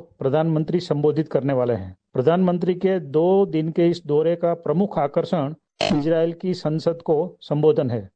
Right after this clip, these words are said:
ये भारत के पहले प्रधानमंत्री है जो इजराइल की संसद को संबोधित करेंगे। यहाँ के एक सौ बीस सांसद और पूरा ही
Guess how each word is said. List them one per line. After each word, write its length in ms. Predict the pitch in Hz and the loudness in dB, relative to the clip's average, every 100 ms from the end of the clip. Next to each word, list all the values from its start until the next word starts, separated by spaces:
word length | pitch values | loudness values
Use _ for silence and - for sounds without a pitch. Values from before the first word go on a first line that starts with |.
| - 165 | 0 4
ये 120 | 160 | 4
भारत 360 | 131 139 165 - | 2 0 0 0
के 80 | 170 | 0
पहले 280 | 156 151 190 | 0 0 0
प्रधानमंत्री 640 | 156 151 165 165 165 175 | 0 0 0 -2 0 0
है 220 | 139 151 165 | 2 0 -4
जो 200 | 131 147 151 | -2 0 0
इजराइल 320 | 139 165 165 156 | 0 0 0 -2
की 100 | 175 | -2
संसद 480 | - 147 151 160 | -2 -2 -2 -4
को 140 | - 175 | -2 -2
संबोधित 480 | 170 143 143 147 151 | 0 0 0 0 0
करेंगे। 360 | 131 127 110 - _ _ | 0 0 -2 -6 _ _
यहाँ 280 | 143 131 170 | -2 0 0
के 140 | 175 185 190 202 - 151 | 0 0 0 -2 -2 -2
एक 140 | 151 | -2
सौ 160 | - 165 | -2 0
बीस 300 | 156 170 - | 0 -2 -2
सांसद 420 | 127 127 175 202 - _ | -2 0 0 -2 -8 _
और 120 | 147 156 | -2 -2
पूरा 220 | 156 160 185 | -2 0 2
ही 160 | 185 | 0